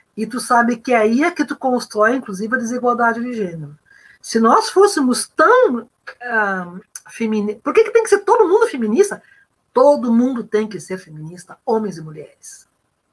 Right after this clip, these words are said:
pra resolver. Porque, então, se uma, uma, uma, uma vizinha é assassinada ou apanha,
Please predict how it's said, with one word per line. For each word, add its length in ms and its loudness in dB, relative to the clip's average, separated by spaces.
pra 100 2
resolver. 600 0
Porque, 240 -4
então, 520 -2
se 160 -12
uma, 360 -2
uma, 320 2
uma, 520 0
uma 240 -2
vizinha 500 -2
é 60 2
assassinada 960 0
ou 140 -4
apanha, 880 0